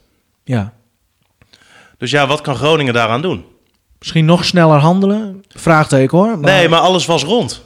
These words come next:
Speaker 1: Ja, nou ja,
Speaker 2: Alles
Speaker 1: niet alles.
Speaker 2: Nou, wel alles, alleen die handtekening nog niet.
Speaker 1: Ja,
Speaker 2: Ja, en
Speaker 1: precies.
Speaker 2: die moet toch echt in Groningen worden gezet?
Speaker 1: <laughs> Ja.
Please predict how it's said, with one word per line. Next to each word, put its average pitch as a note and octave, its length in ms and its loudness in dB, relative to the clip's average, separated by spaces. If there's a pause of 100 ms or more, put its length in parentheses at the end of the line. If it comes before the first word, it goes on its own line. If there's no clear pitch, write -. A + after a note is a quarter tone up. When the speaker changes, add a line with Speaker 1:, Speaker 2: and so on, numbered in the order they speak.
Speaker 1:
Ja, C3+ 380 -2
nou C#3+ 140 -2
ja, B2+ 180 2
Speaker 2:
Alles E3 240 2
Speaker 1:
niet D#3 120 4
alles. F3+ 460 4 (320)
Speaker 2:
Nou, G2+ 220 -2
wel G3 280 2
alles, C3 380 2
alleen D#3+ 280 0
die C#3 120 -2
handtekening D3 560 -2
nog G2+ 100 -8
niet. G2 220 -10
Speaker 1:
Ja, F3+ 80 0
Speaker 2:
Ja, B2 60 4
en E3+ 80 0
Speaker 1:
precies. F#3 260 4
Speaker 2:
die G#3 100 4
moet G3 100 0
toch D#3 160 -2
echt F#3+ 240 2
in D#3 80 0
Groningen F3+ 400 2
worden B2 200 0
gezet? D#3+ 420 0
Speaker 1:
<laughs> F3+ 60 6
Ja. C#3+ 220 0